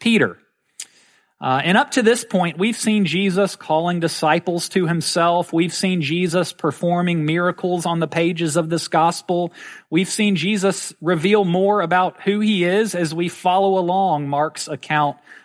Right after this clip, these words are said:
of Christ's life. When I was in seminary back in Saint Louis, I had an Old Testament professor who was one of my favorites, and he would begin his class the same way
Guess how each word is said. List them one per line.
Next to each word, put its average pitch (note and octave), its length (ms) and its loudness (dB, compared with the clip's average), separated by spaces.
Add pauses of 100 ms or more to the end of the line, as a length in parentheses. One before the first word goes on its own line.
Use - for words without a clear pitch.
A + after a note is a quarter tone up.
of C3+ 160 -2
Christ's - 560 -2
life. B2 560 -4 (1400)
When D#3+ 140 0
I G3+ 80 4
was G#3+ 180 2
in F#3 120 2
seminary D#3+ 600 2
back D#3+ 260 2
in D#3 80 -4
Saint D3 320 -4
Louis, D3+ 580 0 (160)
I D3+ 80 0
had F3 180 0
an D#3 120 -2
Old F3 240 -4
Testament F3 500 -2
professor E3 560 0
who E3 120 2
was D3 140 0
one G3 160 0
of F#3 60 0
my C3+ 100 0
favorites, C3 760 -4 (520)
and E3+ 320 2
he B3+ 140 -2
would C4+ 180 0
begin F3+ 440 2
his E3+ 260 -2
class C#3+ 640 0
the C#3 100 -4
same F3+ 480 -4
way C#3+ 400 2